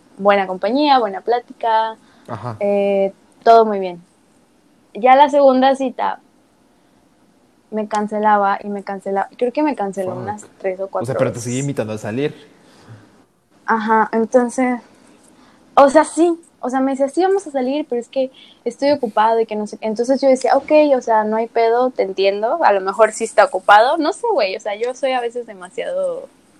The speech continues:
Speaker 1: ya a veces corazón de
Speaker 2: Ajá,
Speaker 1: pollo,
Speaker 2: más
Speaker 1: o muy
Speaker 2: bien.
Speaker 1: pendeja, ¿quieres? <laughs> Entonces,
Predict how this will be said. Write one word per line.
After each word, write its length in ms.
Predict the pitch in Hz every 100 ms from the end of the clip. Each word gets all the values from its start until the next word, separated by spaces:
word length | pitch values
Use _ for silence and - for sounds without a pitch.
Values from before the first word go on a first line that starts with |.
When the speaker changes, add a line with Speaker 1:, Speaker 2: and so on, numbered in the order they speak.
| _ _ _ _ _
Speaker 1:
ya 120 | 214
a 40 | 254
veces 380 | 254 254 247 - _ _
corazón 500 | - 226 196 202 196
de 60 | 147
Speaker 2:
Ajá, 140 | 175
Speaker 1:
pollo, 260 | 202 - 196
Speaker 2:
más 220 | 156 185
Speaker 1:
o 20 | 214
muy 60 | 160
Speaker 2:
bien. 80 | 151
Speaker 1:
pendeja, 360 | 233 202 202 - 214 -
¿quieres? 280 | 220 220 160 320
<laughs> 160 | - 294
Entonces, 520 | 285 269 302 302 302